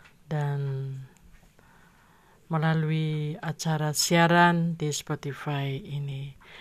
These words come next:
kiranya firman-Mu selalu ada di kehidupan anak-anak dan cucu-cucu. Dan juga kembali Engkau memberkati hamba, Oma Foni, yang selalu membawakan, eh, cerita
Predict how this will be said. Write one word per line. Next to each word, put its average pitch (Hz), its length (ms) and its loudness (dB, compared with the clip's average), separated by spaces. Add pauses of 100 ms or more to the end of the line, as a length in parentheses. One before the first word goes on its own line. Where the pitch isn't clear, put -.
(180)
kiranya 151 400 0
firman-Mu 185 720 2
selalu 160 400 2
ada 156 400 0
di 151 160 -6
kehidupan 175 1040 4 (400)
anak-anak 160 640 -2
dan 147 240 -2
cucu-cucu. 135 880 -8 (540)
Dan 143 160 -6
juga 143 320 -4
kembali 143 480 -2
Engkau 143 160 -6
memberkati 139 880 -6
hamba, 170 640 2
Oma 143 240 -4
Foni, 170 640 0 (400)
yang 135 140 -6
selalu 165 580 2
membawakan, 151 960 0 (480)
eh, 135 400 -6
cerita 190 880 4